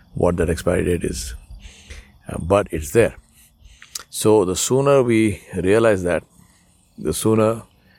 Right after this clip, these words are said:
we can take charge of our lives. So I don't know how much time I have left. You don't know how much time you have left. What we do know is that at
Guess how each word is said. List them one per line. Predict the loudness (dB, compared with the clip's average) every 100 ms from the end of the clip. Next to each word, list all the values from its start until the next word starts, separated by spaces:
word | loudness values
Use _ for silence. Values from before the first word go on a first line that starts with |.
| _ _
we | -6 -2
can | -2
take | 0 0 2
charge | 0 2
of | 2
our | 0
lives. | 0 -4 -6 -12 -16 _ _ _ _ _ _ _ _
So | -8
I | -2 0 2
don't | 0 -2
know | -4
how | -2
much | -2 -4
time | -2 0
I | 0
have | 0 0
left. | 0 -2 -4
You | -2
don't | -2 -2
know | -2
how | -2
much | -4
time | -4 -4 -2
you |
have | -2
left. | -2 -4 -8 -8
What | -2 -2 -2
we |
do | -4 -2 -2 0
know | 0 0 -2 -8 _ _ _ _ _
is | -4 -2
that | 0 0 -2 _ -4
at | -4